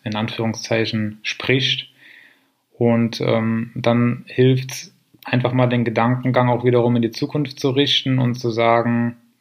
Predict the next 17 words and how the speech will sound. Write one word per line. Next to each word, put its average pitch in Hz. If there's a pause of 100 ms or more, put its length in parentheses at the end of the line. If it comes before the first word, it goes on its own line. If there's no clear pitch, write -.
oder 107
sich 110
zu 120
fragen, 123
äh, 123 (360)
was 120
passiert 123
denn, 117
wenn 113
ich 110
jetzt 113
so 113
weitermache, 110
wie 110
ich -
aktuell 117
weitermache? 107